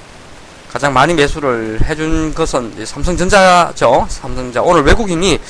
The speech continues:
이백십만 원대에서 천구백억이라는 엄청난 금액을 담았습니다. 예, 삼성전자를. 그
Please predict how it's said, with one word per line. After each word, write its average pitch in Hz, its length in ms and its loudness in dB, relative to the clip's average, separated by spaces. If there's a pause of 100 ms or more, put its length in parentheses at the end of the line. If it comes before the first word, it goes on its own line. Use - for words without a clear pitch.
(840)
이백십만 330 580 2
원대에서 120 720 0 (840)
천구백억이라는 233 1200 2
엄청난 240 600 2
금액을 160 520 2 (120)
담았습니다. 143 640 -2 (320)
예, 87 160 -18
삼성전자를. 113 760 -8 (120)
그 147 360 -2